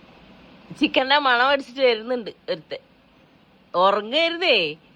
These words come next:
ഒരു പല്ലിനെ കണ്ടപ്പോ ചാടി മേലെ കേറി. കുട്ടാപ്പൻ വിളിക്ക്, ഇതേ വരുന്നുണ്ട്. വാടാടാ,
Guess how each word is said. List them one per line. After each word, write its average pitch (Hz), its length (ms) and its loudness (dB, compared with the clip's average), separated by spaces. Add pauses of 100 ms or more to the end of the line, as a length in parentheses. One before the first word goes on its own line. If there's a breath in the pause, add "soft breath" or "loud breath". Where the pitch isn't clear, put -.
(180)
ഒരു 226 180 -10 (100)
പല്ലിനെ 220 380 2
കണ്ടപ്പോ 277 380 -2
ചാടി 214 720 2
മേലെ 226 400 -2 (120)
കേറി. 233 540 -4 (2000)
കുട്ടാപ്പൻ 269 320 -4
വിളിക്ക്, 294 260 -10
ഇതേ 247 180 0
വരുന്നുണ്ട്. 247 500 -4 (2750)
വാടാടാ, 302 600 4